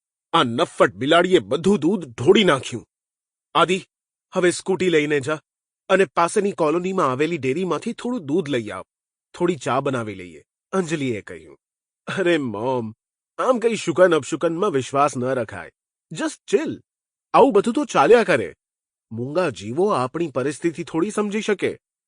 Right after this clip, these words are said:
તેને પણ ભગવાને પેટ આપ્યું છે, તો તેને પણ ભૂખ લાગે ને. કામ ડાઉન,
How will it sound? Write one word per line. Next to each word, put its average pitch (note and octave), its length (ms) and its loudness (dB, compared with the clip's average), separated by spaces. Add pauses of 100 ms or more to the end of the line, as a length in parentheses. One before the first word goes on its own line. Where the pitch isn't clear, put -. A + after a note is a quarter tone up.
(580)
તેને A#3+ 200 6
પણ A3 160 0
ભગવાને C3+ 480 0
પેટ D#3+ 280 0
આપ્યું D3 260 2
છે, D#3 220 -6 (300)
તો E3 100 2
તેને B2 260 -2
પણ D3 200 0
ભૂખ B2+ 300 -6
લાગે C3+ 320 4
ને. E3 220 0 (640)
કામ F#3 300 2
ડાઉન, B2 320 -2